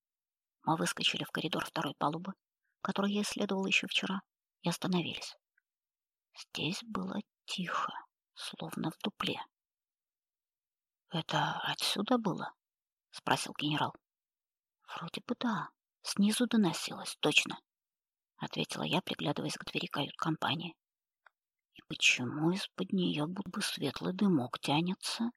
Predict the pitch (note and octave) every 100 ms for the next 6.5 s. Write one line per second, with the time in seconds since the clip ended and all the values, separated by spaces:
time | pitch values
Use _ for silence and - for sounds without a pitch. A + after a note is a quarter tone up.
0 | _ _ _ _ _ _ _ _ - E3+
1 | A#3 C#3 C#3 - - - D3 G3+ - _
2 | _ _ _ _ _ _ _ - - F3
3 | F3+ E3 E3+ - - D#3 D3 - E3 F3
4 | D#3+ D3+ - E3 D#3 E3 C#3+ D#3 D3 C#3
5 | - - - - F3+ - F#3+ E3+ E3+ F#3
6 | D#3+ D3 A#2+ C#3+